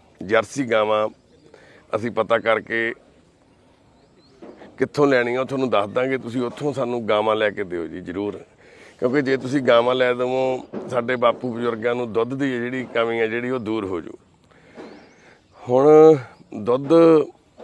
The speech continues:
ਮੁੱਲ ਲੈਂਦੇ ਆ ਪਰ ਤਸੱਲੀ ਨਹੀਂ ਹੁੰਦੀ ਦੁੱਧ ਦੀ, ਕਿਉਂਕਿ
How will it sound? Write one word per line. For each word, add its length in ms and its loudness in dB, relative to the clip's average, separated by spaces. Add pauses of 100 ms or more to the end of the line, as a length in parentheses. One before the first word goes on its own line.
(840)
ਮੁੱਲ 360 0
ਲੈਂਦੇ 280 0
ਆ 60 -2
ਪਰ 460 -2 (380)
ਤਸੱਲੀ 420 0
ਨਹੀਂ 140 2
ਹੁੰਦੀ 280 -6
ਦੁੱਧ 260 -10
ਦੀ, 180 -14 (500)
ਕਿਉਂਕਿ 500 -2